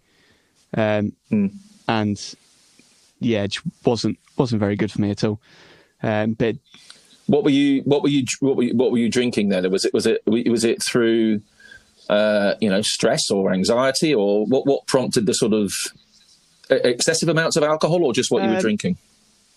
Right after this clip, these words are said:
Speaker 1: yeah, it was just, like, drinking to excess every now and again, really. Well, not every now and again, doesn't make sense, but drinking, like, excessively when I was drinking, yeah.
Speaker 2: Binge drinking.
Speaker 1: Yeah,
Speaker 2: Binging,
Speaker 1: and, and
Speaker 2: yeah.
Speaker 1: I think it probably was kind of, uh, from a sense of feeling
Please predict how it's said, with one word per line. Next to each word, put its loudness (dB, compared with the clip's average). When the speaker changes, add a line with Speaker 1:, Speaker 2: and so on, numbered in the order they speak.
Speaker 1:
yeah, 0
it 2
was -4
just, -2
like, -2
drinking 0
to -2
excess -2
every -2
now 0
and -2
again, 0
really. -2
Well, 2
not 0
every -2
now 0
and 0
again, -2
doesn't -8
make -4
sense, -4
but -2
drinking, 0
like, -2
excessively -2
when 0
I 0
was 0
drinking, -2
yeah. 2
Speaker 2:
Binge 2
drinking. -2
Speaker 1:
Yeah, 0
Speaker 2:
Binging, 2
Speaker 1:
and, 0
and 2
Speaker 2:
yeah. 2
Speaker 1:
I 2
think -2
it -8
probably 0
was -2
kind -2
of, -2
uh, 0
from -2
a 0
sense -2
of -8
feeling -2